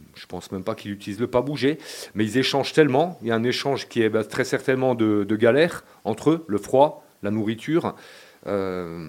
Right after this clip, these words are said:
ben voilà, ça, pour moi c'est l'exemple le plus, euh, le plus parlant de la complicité qu'il peut y avoir entre un,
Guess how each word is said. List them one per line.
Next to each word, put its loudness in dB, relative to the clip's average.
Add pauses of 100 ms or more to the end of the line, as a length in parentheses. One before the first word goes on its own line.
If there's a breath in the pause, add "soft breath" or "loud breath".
ben -6
voilà, -4
ça, -14
pour -10
moi 2
c'est -6
l'exemple -4
le -2
plus, -4
euh, 0 (340 loud breath)
le 2
plus -6
parlant 2 (480)
de -6
la -4
complicité -8
qu'il -14
peut -4
y -2
avoir 0
entre -8
un, -6